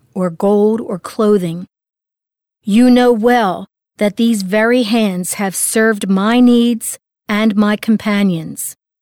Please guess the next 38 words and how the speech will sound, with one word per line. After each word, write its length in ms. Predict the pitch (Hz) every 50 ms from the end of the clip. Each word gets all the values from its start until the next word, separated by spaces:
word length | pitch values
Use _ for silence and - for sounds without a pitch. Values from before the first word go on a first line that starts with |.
| _ _ _ _ _ _ _ _ _ _ _ _ _ _ _
In 200 | - 220 220 226 226 - -
every 340 | 247 254 240 240 269 269 262
way 460 | 226 220 220 220 208 196 196 196 196
I 220 | - 208 208 220
have 200 | 214 233 240 208
shown 420 | - - - - 247 240 240 233 208
you 260 | 180 165 156 160 - _ _ _ _ _ _ _ _ _ _ _ _ _
that 240 | - 208 214 202 _
by 160 | - 208 208
hard 380 | 202 - - - 277 269 269 247
work 320 | 226 240 247 247 247 -
of 140 | 240 202 196
that 260 | 208 226 233 233 226
sort, 520 | - - - - 196 175 170 170 175 - - _ _ _ _ _ _ _ _ -
we 220 | 220 208 226 240
must 400 | 226 226 220 226 240 - - -
help 300 | - 226 208 202 _ -
the 80 | 202 190
weak. 440 | 180 190 180 165 165 - - - - _ _ _ _ _ _ _ _ _ _ _ _ _ _ -
And 200 | 196 190 190 -
keep 300 | - - 269 262 - 294
in 180 | 285 277 262
mind 460 | 247 240 233 233 233 233 240 240 226
the 60 | 202 180
words 480 | 170 190 208 214 220 233 240 214 -
of 100 | 202 170
the 140 | - 190 185
Lord 340 | 175 196 202 220 226 214 196
Jesus, 640 | - 226 214 208 190 165 - 170 165 175 - - - _ _ _ _ _ _ _
who 180 | - 240 247
himself 640 | 233 196 240 233 220 214 - - - 240 240 269 254 -
said, 580 | - - - 240 226 208 185 165 170 175 175 _ _ _ _ _ _ _ _ _ _ _ _ _ _ -
'It 140 | 226 214
is 200 | 214 208 190 -
more 200 | 208 196 190 190
blessed 560 | 180 175 196 196 208 214 214 - - 220 185 -
to 180 | - - 226
give 460 | 185 214 214 196 180 165 165 180 -